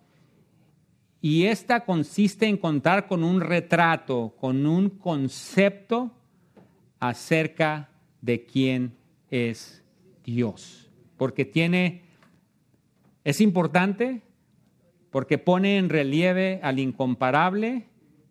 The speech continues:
y porque le, tiene implicaciones prácticas, temporales, pero sobre todo eternas. Que el Señor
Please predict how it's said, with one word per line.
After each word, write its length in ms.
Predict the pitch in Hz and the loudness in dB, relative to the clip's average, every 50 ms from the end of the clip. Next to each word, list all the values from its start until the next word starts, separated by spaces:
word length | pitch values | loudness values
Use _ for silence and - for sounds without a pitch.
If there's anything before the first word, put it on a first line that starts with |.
| _ - | _ -6
y 80 | 135 | -4
porque 300 | 127 - 135 127 - 160 | -2 -2 -2 0 0 0
le, 140 | 156 160 202 196 | 0 0 -2 -4
tiene 280 | - - 165 170 180 | -2 -2 0 2 2
implicaciones 1120 | 190 185 147 165 160 156 - 135 - - 165 165 175 175 180 180 175 180 - - - - _ _ _ _ _ _ | 2 0 0 -2 -2 -2 -2 -2 -2 -2 -2 0 0 0 0 0 -2 -4 -10 -20 -20 -20 _ _ _ _ _ _
prácticas, 960 | - 151 175 185 180 - - 208 196 - 208 202 208 214 196 - - - - _ | 2 2 2 0 -2 -4 -6 -6 -4 -2 -2 0 0 -2 -4 -6 -12 -20 -10 _
temporales, 920 | - 147 139 131 - 139 135 135 156 180 196 220 247 254 240 - - - _ _ _ _ _ _ | -2 -2 -2 0 0 2 2 4 4 2 2 0 -4 -6 -8 -10 -14 -20 _ _ _ _ _ _
pero 240 | - 120 120 123 117 | -6 -4 -4 -4 -4
sobre 320 | - - 123 120 120 113 | -4 -4 -2 -2 -2 -4
todo 580 | 113 - 135 135 135 131 139 139 139 135 - _ _ _ _ _ _ _ | -2 -2 -2 -2 0 0 -2 -4 -4 -6 -10 _ _ _ _ _ _ _
eternas. 920 | - 117 110 - _ - 135 135 123 117 110 101 95 92 - - - _ _ _ _ _ _ _ _ _ | -6 -6 -6 -4 _ 0 0 0 0 -2 -4 -6 -8 -10 -14 -20 -20 _ _ _ _ _ _ _ _ _
Que 80 | - 120 | -8 -8
el 60 | 113 | -6
Señor 560 | - - 127 123 123 135 143 147 147 147 135 | -4 -2 -2 0 0 2 2 2 0 -2 -4